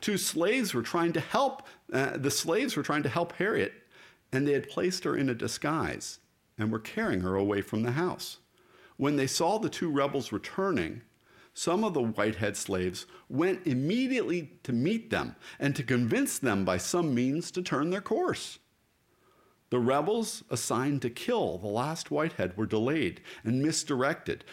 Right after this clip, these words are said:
until the other slaves could get Harriet to a swamp near the house. Foiled by the slaves at the Whitehead plantation,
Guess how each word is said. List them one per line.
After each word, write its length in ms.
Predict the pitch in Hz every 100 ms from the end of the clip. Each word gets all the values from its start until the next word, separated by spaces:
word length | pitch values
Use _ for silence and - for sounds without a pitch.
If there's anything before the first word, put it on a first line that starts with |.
| -
until 260 | 131 147 139
the 160 | 123 -
other 240 | 165 220
slaves 320 | - 92 101
could 180 | - 113
get 180 | 135 120
Harriet 460 | 151 190 135 101 -
to 300 | 123 120 135 - -
a 80 | 113
swamp 640 | - - - 131 156 151 - -
near 260 | 120 123
the 160 | 123 113
house. 540 | 156 160 71 - - _ _ _ _ _ _ _ _ -
Foiled 600 | 127 120 131 165 185 -
by 200 | 92 87
the 120 | 107 165
slaves 500 | - 151 160 175 190
at 120 | 170
the 60 |
Whitehead 400 | 151 156 165 170
plantation, 760 | - 180 180 190 190 - 87